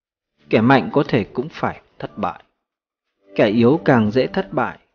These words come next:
Chỉ có kẻ biết mới được trường tồn. Biết thời thế, biết tiến, biết lui, biết nhanh, biết chậm, đặc biệt biết được lòng người, ấy mới thực là kẻ chiến thắng. Bạn là chủ một công ty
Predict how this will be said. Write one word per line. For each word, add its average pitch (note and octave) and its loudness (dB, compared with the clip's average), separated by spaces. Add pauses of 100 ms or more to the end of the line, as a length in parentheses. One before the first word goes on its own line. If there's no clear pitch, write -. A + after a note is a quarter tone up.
(560)
Chỉ F2+ -8
có F2+ -8
kẻ F#2+ -4
biết F#2 -10 (220)
mới G2 -8
được A#2+ -6 (100)
trường F2 -6
tồn. D#2+ -6 (1080)
Biết F3 0
thời C3 6
thế, G#2+ -4 (240)
biết C#3+ -4 (180)
tiến, B2 -4
biết D#3 0
lui, C#3+ 2 (600)
biết F#3 4
nhanh, F3+ 4
biết G3 2
chậm, C3+ -2 (640)
đặc C#3+ -4
biệt C#3+ 2 (200)
biết E3+ 2
được E3 2
lòng G#2 4
người, F2+ -4 (520)
ấy G2+ -8
mới B2+ -2
thực - -8
là F2+ -8
kẻ - -8
chiến G2+ -8
thắng. E2+ -10 (1120)
Bạn C3+ -2
là C#3 2
chủ B2 4
một G2+ -4
công D#3+ 0
ty F3 -2